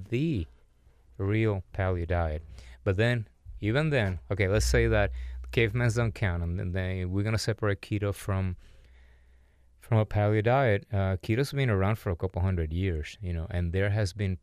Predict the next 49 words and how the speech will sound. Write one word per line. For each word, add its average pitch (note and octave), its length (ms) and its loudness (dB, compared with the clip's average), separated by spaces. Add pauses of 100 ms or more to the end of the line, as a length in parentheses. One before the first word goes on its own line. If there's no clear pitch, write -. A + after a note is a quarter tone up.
plenty A#2+ 480 -2
of G#2+ 420 -2
written G#2+ 300 0
literature. G#2 520 -2
I G2 60 0
could A2 180 -2
even A2 220 2
argue A2 320 2
that F#2+ 180 0
may, F#2 180 -2
even G2+ 380 0
the G2 100 0
Romans G#2+ 540 0
described F#2 560 -2
certain F#2+ 560 -2
types F#2 300 0
of F2 160 -4
dieting F2+ 560 0 (300)
that F#2 160 -2
could F#2 140 -2
be F#2+ 80 -2
classified F2+ 640 -2
as E2+ 340 -2
keto. A#2+ 360 0 (680)
And, G2 440 4
um, F2+ 320 0
there F#2+ 120 2
was A2 240 0
a G2 140 2
very F#2+ 500 0
famous B2 460 -2
book G#2+ 260 -2 (100)
published A2 400 -2
in F#2+ 120 0
the F2+ 80 0
late F#2+ 180 0
eighteen A2 300 -2
hundreds F#2+ 560 0
in E2+ 100 -2
England F2+ 400 -2 (560)
by F2+ 140 2
a E2 40 0
fellow G2+ 260 2
named F#2+ 260 2
Benting, F#2+ 400 0
who E2 100 0
was E2+ 220 0
an F2+ 100 -2
undertaker. F2+ 720 -2